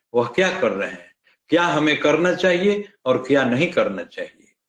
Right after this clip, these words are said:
करने का ज्ञान के नाम पर बहुत सी बातों को हम लोग कहते हैं कि हमको ये,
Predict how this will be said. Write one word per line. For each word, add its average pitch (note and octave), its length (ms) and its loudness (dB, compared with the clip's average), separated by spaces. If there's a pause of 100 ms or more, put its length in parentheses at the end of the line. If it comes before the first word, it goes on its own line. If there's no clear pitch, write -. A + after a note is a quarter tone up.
(720)
करने D#3 300 2
का D#3+ 180 0
ज्ञान D3+ 420 0
के E3 100 0
नाम D#3+ 300 0
पर E3+ 140 4
बहुत F3+ 340 2
सी F3+ 100 0
बातों D#3 360 2
को D#3 120 2
हम C#3 200 2
लोग C#3 180 2
कहते C3+ 240 2
हैं B2 200 0
कि B2 100 -2
हमको A#2+ 320 -2
ये, A#2+ 260 -2